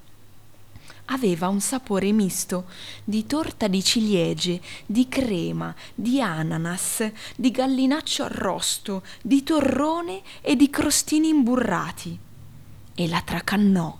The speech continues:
tutta d'un fiato. "Che curiosa impressione", disse Alice.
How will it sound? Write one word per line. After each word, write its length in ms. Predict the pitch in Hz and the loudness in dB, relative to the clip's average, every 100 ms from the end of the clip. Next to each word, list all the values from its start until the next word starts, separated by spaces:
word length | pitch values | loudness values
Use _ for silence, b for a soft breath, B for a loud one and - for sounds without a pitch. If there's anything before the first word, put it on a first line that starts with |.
| - - | -16 -6
tutta 340 | 196 190 254 | -6 -4 -4
d'un 220 | 202 208 | 2 4
fiato. 640 | 233 - 175 151 151 - - - - - - - - - - - - B B B B B B B B B - | 2 -2 -6 -6 -10 -12 -14 -16 -20 -20 -20 -20 -20 -20 -20 -20 -20 B B B B B B B B B -4
"Che 180 | 415 | -2
curiosa 560 | - - 370 381 415 - | -2 -2 0 0 0 2
impressione", 1080 | 294 226 220 220 - - 226 196 190 185 190 - - | 4 2 0 0 0 0 0 0 0 0 -4 -14 -12
disse 400 | - 175 - - | -6 -4 -4 -4
Alice. 500 | 180 175 170 - 208 | -4 -4 -6 -6 -8